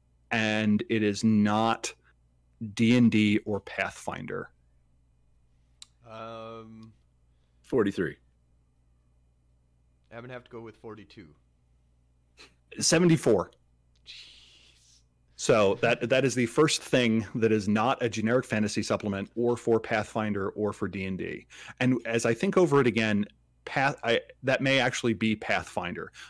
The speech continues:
Speaker 1: but I'm, I'm, you have to get pretty deep before you get anything that's not Wizards of the Coast or generic fantasy. So, um, I, I think there's, there's, there's a lot of people making a lot of money, um, but most people aren't. It's,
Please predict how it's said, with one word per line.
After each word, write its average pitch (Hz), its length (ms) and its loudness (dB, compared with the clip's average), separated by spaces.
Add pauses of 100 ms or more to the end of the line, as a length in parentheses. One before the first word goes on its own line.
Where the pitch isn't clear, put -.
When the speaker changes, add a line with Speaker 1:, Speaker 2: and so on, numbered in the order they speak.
Speaker 1:
but 123 100 4
I'm, 117 180 2
I'm, 117 120 -2 (220)
you 135 180 2
have 180 140 0
to 208 60 -2
get 175 200 0
pretty 127 340 2
deep 98 300 -8 (100)
before 117 300 -2
you 113 180 2
get 107 160 2
anything 104 400 0
that's 104 220 -4
not 95 440 -2 (640)
Wizards 117 420 4
of 110 80 4
the 104 60 2
Coast 92 420 -2
or 101 80 0
generic 95 380 -2
fantasy. - 640 -8 (240)
So, 95 420 2
um, 92 400 0 (380)
I, 214 160 -2
I 110 60 -4
think 131 180 -2
there's, 113 400 0
there's, 113 240 -2 (540)
there's 127 160 0
a - 20 0
lot 123 140 4
of 139 60 -2
people 135 180 0
making 113 220 0
a 101 40 -2
lot 98 140 -2
of 101 40 -2
money, 120 220 -4 (540)
um, 98 440 -2 (200)
but - 120 0
most 113 200 0
people 107 280 -4
aren't. 117 280 -4 (760)
It's, 117 240 -4